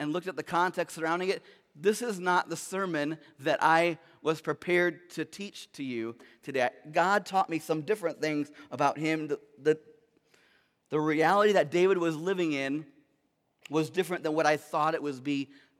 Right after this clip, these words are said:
thought it would be based on the full scope of Psalm one thirty-nine. And so this morning,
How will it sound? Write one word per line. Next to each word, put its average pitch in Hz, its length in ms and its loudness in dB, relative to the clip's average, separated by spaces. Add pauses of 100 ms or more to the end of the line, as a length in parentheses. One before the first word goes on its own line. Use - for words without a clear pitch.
(120)
thought 170 220 4
it 156 60 0
would 151 120 -4
be 139 140 -2
based 147 420 -2
on 131 300 0 (640)
the 120 120 -12
full 151 300 -4
scope 139 420 -6
of 123 100 -8
Psalm 123 300 -6
one 127 180 -6
thirty-nine. 117 460 -6
And 123 100 -8
so 185 200 -4
this 165 200 -12
morning, 196 380 0